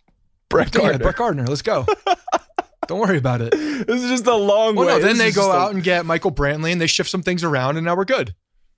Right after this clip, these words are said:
Speaker 1: This is the long way to get Brett Gardner back on this team and playing every day. That's the, that's the whole goal of, of, of Brian Cashman today.
Speaker 2: If that deal was offered, so help me, if, if
Speaker 1: It would, it would never
Speaker 2: it would
Speaker 1: be
Speaker 2: never
Speaker 1: offered.
Speaker 2: be offered.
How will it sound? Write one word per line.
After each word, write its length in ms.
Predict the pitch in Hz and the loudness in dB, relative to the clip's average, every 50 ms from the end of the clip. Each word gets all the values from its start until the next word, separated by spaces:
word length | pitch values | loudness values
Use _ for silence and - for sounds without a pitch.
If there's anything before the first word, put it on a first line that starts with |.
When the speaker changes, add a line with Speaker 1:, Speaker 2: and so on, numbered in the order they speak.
| _ _ _ - - - - | _ _ _ -20 -20 -12 -2
Speaker 1:
This 200 | - 175 160 - | 0 0 0 0
is 80 | 180 170 | 0 0
the 100 | 156 180 | 2 2
long 400 | 160 143 143 151 156 160 165 160 147 | 2 2 2 2 2 2 2 2 2
way 220 | 147 147 135 131 | 2 2 2 0
to 140 | 123 - 139 | -2 -4 -4
get 200 | 123 139 135 113 | -2 -2 -2 0
Brett 220 | - 135 127 120 - | 0 0 -2 0 0
Gardner 300 | 135 123 120 110 117 107 | 0 0 0 0 -2 -2
back 340 | 90 - 117 113 107 - | 0 0 0 0 0 0
on 140 | 120 110 110 | -2 -2 -2
this 180 | 110 113 - - | -2 -4 -4 -4
team 260 | - - 120 117 110 | -4 -4 -4 -2 -2
and 140 | 110 107 104 | -4 -4 -4
playing 360 | - - 104 98 98 98 101 | -4 -2 -2 -2 -2 -2 -4
every 200 | 98 98 104 101 | -4 -4 -4 -6
day. 220 | 107 98 90 92 | -4 -4 -4 -4
That's 220 | 95 110 135 - - | -2 -2 -4 -2 -2
the, 100 | - 127 | -2 -2
that's 220 | 110 135 151 147 - | 0 0 -2 0 0
the 100 | 135 123 | 0 0
whole 180 | 131 131 127 | 2 0 0
goal 360 | 117 95 104 95 95 90 92 - _ - | 0 -2 -2 -2 -2 -4 -6 -10 _ -2
of, 160 | 113 107 104 - - | -2 -2 -2 -2 -2
of, 440 | 107 107 101 101 - - - - - - | -2 -2 -4 -4 -10 -14 -18 -20 -8 -6
of 220 | 110 107 95 - | -4 -4 -4 -4
Brian 260 | - 98 92 80 90 | -4 -2 -2 -2 -4
Cashman 420 | 98 - 69 76 - - - - - | -6 -6 -6 -6 -8 -10 -12 -16 -14
today. 300 | - - - - - - - _ _ _ _ _ - | -14 -14 -12 -12 -14 -16 -18 _ _ _ _ _ 0
Speaker 2:
If 140 | 185 170 - | 0 2 2
that 180 | 196 220 220 | 2 2 2
deal 180 | 160 190 180 165 | 2 2 2 2
was 120 | 147 127 | 2 2
offered, 380 | 135 131 131 - 131 120 113 98 - _ _ _ _ _ _ _ _ _ _ _ - - - | 0 -2 -2 -4 -6 -8 -10 -12 -16 _ _ _ _ _ _ _ _ _ _ _ -12 -12 -8
so 240 | - - - 160 147 | -6 -2 0 0 2
help 180 | 131 139 135 | 2 0 0
me, 140 | 120 117 117 | -2 -4 -6
if, 160 | 110 - - - | -6 -8 -8 -6
if 100 | - 113 | -2 0
Speaker 1:
It 80 | 214 226 | 2 2
would, 140 | 190 151 117 | 2 2 0
it 140 | 107 117 | 0 0
would 140 | - 110 92 | 0 -2 -2
never 220 | 95 104 101 - 139 | -2 -2 -2 0 0
Speaker 2:
it 40 | |
would 60 | 135 139 | 0 0
Speaker 1:
be 40 | |
Speaker 2:
never 160 | 147 143 123 127 | 0 -2 -2 -2
Speaker 1:
offered. 40 | |
Speaker 2:
be 100 | 123 113 | -6 -8
offered. 320 | 113 104 107 - - - | -10 -14 -14 -12 -12 -12